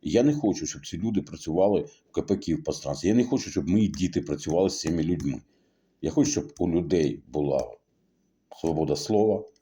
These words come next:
щоб не, не було ніяких переслідувань, і їх,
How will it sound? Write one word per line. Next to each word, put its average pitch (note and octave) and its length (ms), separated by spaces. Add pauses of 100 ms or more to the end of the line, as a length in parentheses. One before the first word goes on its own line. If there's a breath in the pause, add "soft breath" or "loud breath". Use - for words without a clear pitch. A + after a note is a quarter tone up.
(480 soft breath)
щоб - 200
не, G#2 180
не G2+ 180
було G#2 280
ніяких D2 440
переслідувань, F2+ 800 (300 soft breath)
і F#2+ 100 (680)
їх, - 260